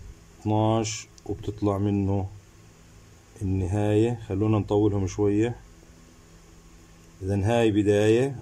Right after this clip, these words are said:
وهاي نهاية. والآن الملفات عندي أربع ملفات. الأولى البداية بتيجي في الملف الصغير، واحد، اثنين، ثلاث، أربعة، خمسة، ستة، من واحد إلى ستة،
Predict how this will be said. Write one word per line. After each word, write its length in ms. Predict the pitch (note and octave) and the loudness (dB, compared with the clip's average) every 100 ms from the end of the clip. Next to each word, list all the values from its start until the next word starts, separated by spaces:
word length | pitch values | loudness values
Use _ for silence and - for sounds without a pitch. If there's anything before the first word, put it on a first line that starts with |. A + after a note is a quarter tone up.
| - | -8
وهاي 300 | G#2 G#2+ G#2 | -2 0 2
نهاية. 600 | G2+ G2+ G#2+ A2+ C#3+ D3 - - - - | 2 0 2 2 0 -4 -16 -20 -20 -8
والآن 360 | G2 A2 A2 G#2 | -6 -2 0 0
الملفات 580 | G2+ G#2 G#2+ A2+ G2+ G2 | 2 0 0 -2 -2 -2
عندي 320 | G2+ G#2 - | -2 0 0
أربع 400 | A2+ G2+ G2 F#2+ | -2 0 -2 -2
ملفات. 760 | G2 G2+ F#2+ - G#2 G#2+ C3 C3 - - - - - - | -2 -2 -4 -2 0 0 -2 -6 -20 -20 -20 -20 -20 -12
الأولى 680 | G2 F#2+ A#2+ A2+ G#2+ G2 F2+ - - - - - - - G2+ | -6 -4 2 4 4 2 -4 -12 -20 -20 -20 -20 -20 -14 -8
البداية 580 | F#2 G2 G#2 A2+ G#2+ | -4 0 2 4 4
بتيجي 440 | G#2 G#2 G#2 G2 F#2 | 2 0 0 0 -2
في 240 | G#2 G#2 | 2 2
الملف 340 | G2 G#2+ G#2+ A2 | 2 0 0 0
الصغير، 540 | F2+ G2 A2 A#2 A#2+ G2+ | -2 0 2 4 0 0
واحد، 500 | G2+ G#2 G2 A2+ G#2+ | 0 0 -2 -4 -6
اثنين، 480 | - G#2 G#2 G#2+ | -4 -2 0 0
ثلاث، 480 | G2+ G2+ G#2 G#2 G#2+ | 0 0 0 0 -4
أربعة، 420 | A2+ G2+ F#2+ F2 | -4 -2 -2 -6
خمسة، 340 | F#2 A2 G#2+ G#2+ | -4 -4 -2 -4
ستة، 460 | G#2+ A2+ A2+ C#3+ | -2 -4 2 2
من 160 | A#2+ G#2 | 2 0
واحد 300 | G#2+ F#2 G2+ | -2 -4 -4
إلى 140 | G2+ | -2
ستة، 440 | G2 A2 - A#2+ | -2 -4 -4 -2